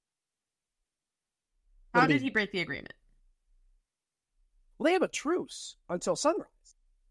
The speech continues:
Speaker 1: And now he's ordering Liver Spots to kill
Speaker 2: Oh, okay.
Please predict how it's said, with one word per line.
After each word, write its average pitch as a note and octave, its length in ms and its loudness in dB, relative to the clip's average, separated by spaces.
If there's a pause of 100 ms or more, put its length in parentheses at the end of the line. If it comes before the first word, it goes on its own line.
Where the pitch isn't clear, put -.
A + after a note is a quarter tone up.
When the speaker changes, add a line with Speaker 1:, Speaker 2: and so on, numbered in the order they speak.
(140)
Speaker 1:
And F3+ 120 -4
now A#3+ 340 4
he's F3+ 180 -4
ordering F#3+ 380 -4
Liver G3 180 -4
Spots - 480 -4
to - 80 -12
kill F#3+ 100 2
Speaker 2:
Oh, A3+ 680 4
okay. C#3 360 -4